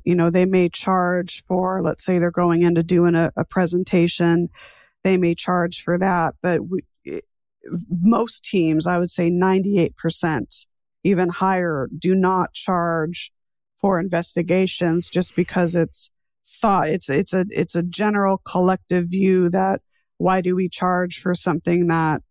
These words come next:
that isn't necessarily proven or something that we can't tangibly say either way. So most teams don't charge. They might accept donations. Um, or if it lets,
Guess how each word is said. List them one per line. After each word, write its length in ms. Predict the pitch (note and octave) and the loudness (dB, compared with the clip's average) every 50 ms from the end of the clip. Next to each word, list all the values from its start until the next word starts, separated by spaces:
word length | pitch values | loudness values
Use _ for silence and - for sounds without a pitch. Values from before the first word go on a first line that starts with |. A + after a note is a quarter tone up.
| _ _ _ _ _ _ _ _ - | _ _ _ _ _ _ _ _ -2
that 220 | G3 F#3+ E3+ - - | 0 0 0 0 0
isn't 340 | - A3 F#3 E3+ F#3 E3 - | 0 0 0 0 0 0 0
necessarily 640 | E3 F3 F3+ - F3 E3+ - F3 F3 E3+ E3 E3 E3 | 0 -2 -2 -4 -8 -4 0 0 2 2 2 2 0
proven 480 | - - - G#3 G3 F#3+ F3+ F3+ E3 D3+ | -2 0 0 2 2 2 2 2 0 0
or 140 | D#3 E3 | 0 -2
something 340 | F3+ - F3+ E3+ E3+ F3+ F3 | -2 -2 -4 -2 -2 0 0
that 180 | E3+ D#3+ A#2 C3+ | 0 0 0 0
we 120 | E3 E3 | 0 0
can't 420 | E3+ - - - F#3 D#3+ C3+ - - - | -2 -2 -2 0 0 0 0 -4 -8 -12
tangibly 640 | - - G3 F#3 F3+ F3 E3+ F3+ E3 D3 D#3+ E3+ D#3 | -6 -2 0 2 2 2 0 0 -2 0 2 0 0
say 380 | D3+ - - - F#3+ F3 E3 E3 | 0 -2 -4 -2 0 0 2 2
either 460 | D#3+ - - F3 E3 D3+ E3 D#3 D#3 | 0 0 0 0 0 0 0 0 0
way. 340 | D#3 E3 E3 E3+ F3 E3+ D#3+ - - - - - _ - | 0 0 2 2 2 0 0 -2 -8 -18 -20 -20 _ -10
So 180 | - - G3+ G3 | -4 -2 0 2
most 280 | G#3 G#3 A3+ A3+ - | 2 2 2 0 0
teams 240 | - - A3 G3+ F#3+ | 0 0 2 2 2
don't 240 | - G3 F#3 F3 - | 2 2 0 0 0
charge. 460 | - - F#3+ F3+ F3 E3+ F3+ F3 - | -2 -2 0 2 2 0 0 -2 -2
They 140 | - F#3 F3+ | 0 2 2
might 240 | F3+ F3 F3 E3 D#3+ | 4 4 2 2 0
accept 360 | D#3 - - - F3 E3+ - | -2 -4 0 0 0 0 2
donations. 960 | - F3 E3+ E3+ E3+ E3 E3+ E3+ - - F3+ F3 E3+ F3 F3 F3 F3+ E3+ - - - - | 0 2 2 2 2 2 0 0 -2 0 0 2 2 2 2 2 0 -2 -4 -6 -2 0
Um, 340 | F3+ F3 E3 E3 E3 E3 | 2 2 2 2 2 2
or 160 | E3 F#3+ F#3+ F#3 | 2 2 2 0
if 140 | F3+ - | -2 -4
it 100 | - - | -4 -2
lets, 360 | G#3+ A3 G3 F#3+ - - - | -2 0 0 -2 -4 -8 -14